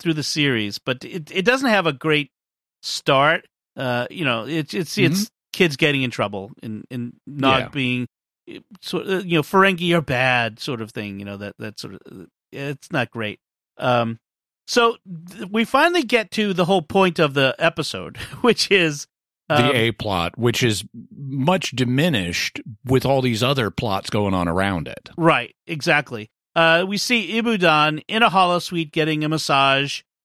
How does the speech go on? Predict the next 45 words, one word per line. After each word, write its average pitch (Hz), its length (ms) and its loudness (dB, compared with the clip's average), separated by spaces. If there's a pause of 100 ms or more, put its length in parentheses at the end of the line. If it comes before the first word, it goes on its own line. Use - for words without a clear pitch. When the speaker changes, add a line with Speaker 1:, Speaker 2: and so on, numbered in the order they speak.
(200)
Speaker 1:
and 147 520 2
someone 170 360 2
comes 147 260 0
in 143 160 0
and 131 320 2
murders 131 400 4
him. 80 160 -12
He's, 113 400 -12
like, 113 160 -8
stabbed, 101 640 -4
uh, 107 320 -8 (120)
you 117 80 -10
know, 95 120 -12
uh, 107 200 -8
while 104 220 -8
he's 107 180 -12
on 110 120 -10
the, 101 240 -10
on 110 120 -12
the 110 80 -10
massage 110 380 -10
table. 90 400 -14 (440)
Um, - 300 -18 (540)
so 170 540 4 (640)
before 262 440 4
we 302 140 2
get 208 240 2
to 214 100 4
the, 165 300 4 (100)
to 175 100 2
the 147 120 4
investigation, 165 560 0
Speaker 2:
Before 185 300 2
we 196 140 2
get 165 260 0
back 190 260 0
to 156 140 -2
that, 117 240 0
we 175 140 0
have 208 120 6
Speaker 1:
Right. 220 100 6
Speaker 2:
more 220 140 4
diversion 214 640 0
onto 120 240 0
other, 165 420 0